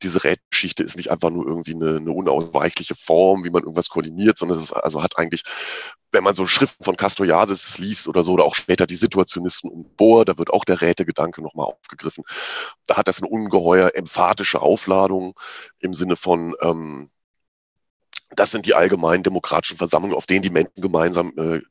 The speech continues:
die Gesellschaft herstellen. Ja, und das ist eigentlich, ähm, das ist eigentlich, finde ich, das, äh, das Attraktive, äh, daran, ne? Also wo eben ja auch die,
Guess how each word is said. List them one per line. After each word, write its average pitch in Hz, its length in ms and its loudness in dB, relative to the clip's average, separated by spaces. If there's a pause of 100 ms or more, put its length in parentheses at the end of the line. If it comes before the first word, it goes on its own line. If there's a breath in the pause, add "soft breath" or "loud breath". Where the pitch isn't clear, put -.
die 80 80 -10
Gesellschaft 85 720 0 (240)
herstellen. 64 560 -10 (680)
Ja, - 240 -16
und - 160 -18
das 80 160 2
ist - 120 0
eigentlich, 76 440 -4 (560 loud breath)
ähm, 78 400 -4 (100)
das - 160 -2
ist - 140 -4
eigentlich, 76 320 -6
finde 78 200 -8
ich, - 80 -10
das, - 300 -4
äh, 71 500 -8 (440 soft breath)
das 90 160 -2
Attraktive, 85 640 -6 (180)
äh, 69 220 -8 (180)
daran, 71 420 -6
ne? 85 200 -14
Also 71 180 -12
wo 76 80 -8
eben 73 220 -10
ja 76 80 -2
auch 64 160 -4
die, 73 260 -10